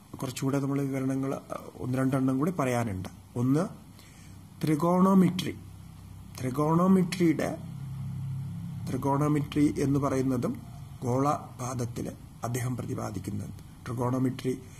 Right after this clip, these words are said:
ആ, നമ്മുടെ കണക്കിൻ്റെ, ഗണിതത്തിൻ്റെ ഒരു ഭാഗമാണ്. അതിനെക്കുറിച്ചും, ആ, ആര്യഭട്ടീയത്തിൽ വ്യക്തമായ, ആ, പ്രതിപാദനമുണ്ട്. അതും ഗോളപാദത്തിലാണ്. പിന്നെ ഗ്രഹണം,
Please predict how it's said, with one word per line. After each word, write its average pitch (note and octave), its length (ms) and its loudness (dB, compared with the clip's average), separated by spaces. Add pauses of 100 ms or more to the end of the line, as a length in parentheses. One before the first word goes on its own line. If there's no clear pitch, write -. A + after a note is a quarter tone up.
(260)
ആ, B2+ 340 -2
നമ്മുടെ C3+ 200 -4
കണക്കിൻ്റെ, B2+ 640 -4 (100)
ഗണിതത്തിൻ്റെ B2+ 540 -4
ഒരു C3 140 -4
ഭാഗമാണ്. A#2+ 600 -2 (480)
അതിനെക്കുറിച്ചും, C3 600 -2 (720)
ആ, D3 200 -2
ആര്യഭട്ടീയത്തിൽ A#2 880 -2
വ്യക്തമായ, A#2 640 -4 (580)
ആ, - 400 -4 (300)
പ്രതിപാദനമുണ്ട്. A#2 760 -2
അതും C#3 300 0
ഗോളപാദത്തിലാണ്. B2+ 1080 0 (2000)
പിന്നെ F3 180 6
ഗ്രഹണം, D#3+ 680 4